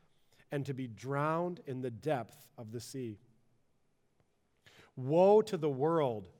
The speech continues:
for temptations to sin, for it is necessary that temptations come. But woe to the one by whom the temptation comes.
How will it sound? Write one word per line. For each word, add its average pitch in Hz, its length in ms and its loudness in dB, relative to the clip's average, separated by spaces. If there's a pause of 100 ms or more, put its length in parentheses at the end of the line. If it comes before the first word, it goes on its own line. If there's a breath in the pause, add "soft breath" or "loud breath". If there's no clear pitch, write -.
for 143 120 -4
temptations 160 1120 -6 (220)
to 143 100 -8
sin, 113 420 -10 (1120 soft breath)
for 165 200 -4
it 190 160 4
is 139 180 2
necessary 131 840 -4
that 113 220 -10
temptations 110 640 -12
come. 95 320 -14 (1000 soft breath)
But 147 240 -4
woe 175 540 6
to 202 160 -6
the 151 140 0
one 160 460 0 (200 soft breath)
by 165 560 2
whom 123 460 -4 (100)
the 123 100 -10
temptation 143 760 -6
comes. 117 600 -8